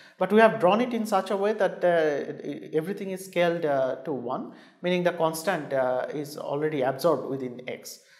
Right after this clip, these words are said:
So then, uh, we can write, uh, the, all the energy equations will be something like y equal to x square. Now following, uh, let us first follow the, uh, parabola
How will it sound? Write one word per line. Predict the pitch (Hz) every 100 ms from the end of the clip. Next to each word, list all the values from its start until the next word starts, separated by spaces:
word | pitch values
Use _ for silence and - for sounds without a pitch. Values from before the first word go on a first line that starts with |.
| _
So | - 175
then, | 170 185 165
uh, | 151 147 135 131 -
we |
can | 147 156
write, | 139 190 233 175
uh, | 151 139 135 131
the, | 139 135 135 - - - _ _ _ -
all | 139 165
the | 175 143
energy | 151 156 151
equations | 135 143 - 214 233
will | 156 160
be | 143
something | 143 156 170
like | 147 139 135 - - _ _
y | - 156
equal | 143 143 135
to | 160
x | 170 -
square. | - - - - _ - - _
Now | 170
following, | 170 208 294 277 208 262
uh, | 185 170 151
let | 185
us | 233 233
first | 226 233
follow | - 190 196
the, | 190 185 185
uh, | 165 151 143 135 135 135
parabola | 160 156 190 160 127 233